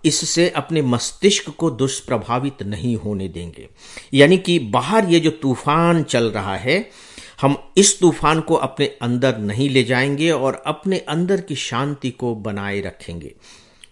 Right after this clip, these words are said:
तब फिर इसका उपाय क्या था? उपाय केवल यही था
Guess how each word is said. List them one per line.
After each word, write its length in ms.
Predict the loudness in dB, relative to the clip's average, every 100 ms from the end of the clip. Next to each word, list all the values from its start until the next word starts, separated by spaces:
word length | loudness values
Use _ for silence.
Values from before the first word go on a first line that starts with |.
| -2
तब 140 | 0 0
फिर 100 | -2
इसका 200 | -2 -4
उपाय 320 | -4 -8 -10
क्या 200 | -12 -18
था? 280 | -18 -20 _ _ _ _ _ _ _ _ _ -8
उपाय 320 | -2 0 0
केवल 360 | 2 2 2 0
यही 220 | -4 -8
था 420 | -2 -2 -2